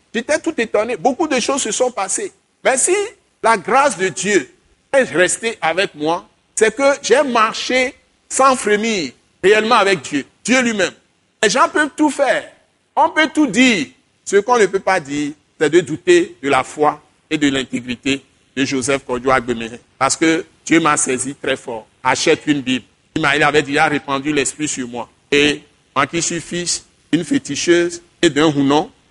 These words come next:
il répand son esprit sur moi. Je n'ai jamais pensé aller à l'église, connaître Dieu, et puis dire achète une Bible. Et quand je suis allé acheter la Bible, comme j'avais déjà fait la maîtrise aussi à l'université ici, c'était l'université du Bénin dans le temps, et j'aime la recherche, tout ça.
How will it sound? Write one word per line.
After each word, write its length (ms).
il 120
répand 340
son 200
esprit 300
sur 180
moi. 220
Je 60
n'ai 160
jamais 300
pensé 560
aller 240
à 100
l'église, 460
connaître 420
Dieu, 280
et 60
puis 180
dire 220
achète 360
une 120
Bible. 240
Et 100
quand 280
je 120
suis 220
allé 240
acheter 320
la 160
Bible, 280
comme 120
j'avais 240
déjà 280
fait 280
la 140
maîtrise 460
aussi 280
à 80
l'université 480
ici, 320
c'était 240
l'université 420
du 120
Bénin 320
dans 140
le 100
temps, 260
et 120
j'aime 260
la 160
recherche, 440
tout 100
ça. 300